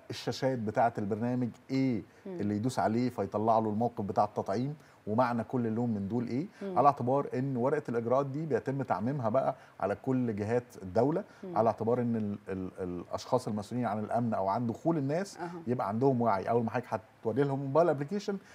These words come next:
Speaker 1: يبقى فاهم إن ده الموبايل
Speaker 2: بس
Speaker 1: أبليكيشن
Speaker 2: يبقى
Speaker 1: بتاع وزارة
Speaker 2: محضره
Speaker 1: الصحة.
Speaker 2: طبعًا عشان ما يبقاش فيه ازدحامات وكده.
Speaker 1: بالظبط كده،
Speaker 2: مم.
Speaker 1: بالظبط.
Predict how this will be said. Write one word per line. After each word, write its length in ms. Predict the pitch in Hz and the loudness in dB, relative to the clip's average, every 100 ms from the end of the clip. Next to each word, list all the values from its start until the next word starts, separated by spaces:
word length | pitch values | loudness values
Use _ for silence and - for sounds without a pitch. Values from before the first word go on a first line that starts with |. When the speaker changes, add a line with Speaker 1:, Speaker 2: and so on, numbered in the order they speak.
| - - | -12 -4
Speaker 1:
يبقى 220 | 117 113 | -2 0
فاهم 320 | 143 135 117 | 0 0 0
إن 140 | 110 | 0
ده 80 | 101 | 0
الموبايل 300 | 113 110 113 | 0 2 2
Speaker 2:
بس 60 | 190 | 2
Speaker 1:
أبليكيشن 180 | 247 262 | 0 0
Speaker 2:
يبقى 140 | 247 214 | 0 2
Speaker 1:
بتاع 100 | 208 | 4
وزارة 140 | 196 | 4
Speaker 2:
محضره 260 | 170 226 240 | 8 6 8
Speaker 1:
الصحة. 140 | 226 | 6
Speaker 2:
طبعًا 200 | 226 208 | 4 2
عشان 180 | 180 185 | 0 -4
ما 60 | |
يبقاش 200 | 170 220 - | -4 -6 -6
فيه 200 | 208 180 | -6 -6
ازدحامات 560 | 156 170 170 165 160 | -6 -4 -2 -2 -6
وكده. 260 | 151 147 104 | -10 -10 -6
Speaker 1:
بالظبط 340 | 98 101 - | -2 -2 -4
كده، 100 | - 190 | -10 -8
Speaker 2:
مم. 160 | 180 156 | -8 -8
Speaker 1:
بالظبط. 180 | 87 | -10